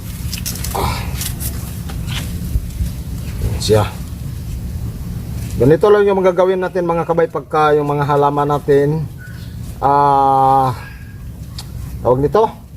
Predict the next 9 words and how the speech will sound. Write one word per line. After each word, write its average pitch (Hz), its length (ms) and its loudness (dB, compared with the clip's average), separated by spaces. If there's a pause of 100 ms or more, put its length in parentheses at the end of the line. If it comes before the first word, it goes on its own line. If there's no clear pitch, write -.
(480)
yung 170 160 6
mga 175 280 4 (1500)
nagbabaging. 156 880 2 (1700)
Yan. 123 640 4 (1400)
Kasi 139 240 4
para 151 320 4
ano 170 140 2
mga 156 200 2
kabay, 151 400 2